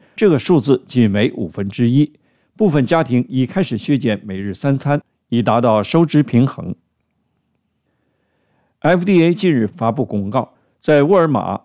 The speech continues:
Albertsons 及其他超市和商店销售的一种虾罐头产品被召回，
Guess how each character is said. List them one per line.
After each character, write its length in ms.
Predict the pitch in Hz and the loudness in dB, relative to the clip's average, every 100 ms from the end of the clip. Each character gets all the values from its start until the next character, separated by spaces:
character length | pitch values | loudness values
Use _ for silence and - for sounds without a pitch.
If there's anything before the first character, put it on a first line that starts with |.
| - | 0
Albertsons 800 | 165 170 143 123 - 123 98 - | 2 2 0 0 0 -2 -4 -10
及 180 | - 151 | -2 0
其 180 | - 156 | 2 0
他 160 | 143 139 | 0 -2
超 220 | - 180 | -2 -2
市 160 | 165 | 0
和 180 | 120 117 | 0 0
商 220 | 110 156 | 0 0
店 140 | 170 131 | 0 0
销 200 | - 151 | 0 -2
售 140 | 165 | 0
的 140 | 117 127 | 0 0
一 100 | 117 | 0
种 180 | 104 | -2
虾 280 | 95 - 156 | -4 -2 -2
罐 180 | 156 160 | 0 0
头 80 | 110 | 0
产 260 | - 101 | -4 -6
品 200 | 117 98 - | -4 -4 -2
被 160 | 139 | -2
召 220 | 117 156 120 | 0 0 -2
回， 320 | 95 95 | -6 -10